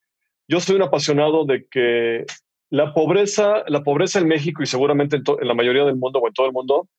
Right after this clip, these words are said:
tiene muchos orígenes, pero uno de los orígenes de la pobreza es porque a la gente le falta acceso a ciertos bienes y servicios. Entonces, la educación, la salud,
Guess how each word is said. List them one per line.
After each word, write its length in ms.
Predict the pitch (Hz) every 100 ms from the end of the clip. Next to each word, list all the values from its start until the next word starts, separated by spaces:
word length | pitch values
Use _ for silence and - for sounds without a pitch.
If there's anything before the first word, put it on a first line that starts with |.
| - _ _ _ _ _
tiene 220 | 147 147
muchos 320 | 151 147 156 135
orígenes, 460 | 139 143 135 117
pero 200 | - 139
uno 160 | 165 185
de 100 | 160
los 140 | 131
orígenes 400 | 135 147 160 147
de 100 | 131
la 180 | 113 107
pobreza 720 | - 113 135 143 143 147 156 -
es 200 | 139 135
porque 240 | 135 131
a 20 |
la 80 | 123
gente 220 | 135 135
le 100 | 135
falta 240 | 127 127 127
acceso 380 | - 135 127 143
a 40 |
ciertos 380 | - 127 - 131
bienes 300 | 123 127 -
y 40 |
servicios. 640 | - 113 120 120 - - - _ _ _ _ _ _
Entonces, 240 | 139 143 147
la 100 | 135
educación, 960 | 135 131 131 127 147 151 151 151 160 -
la 220 | 117 110
salud, 640 | - 113 120 135 147 147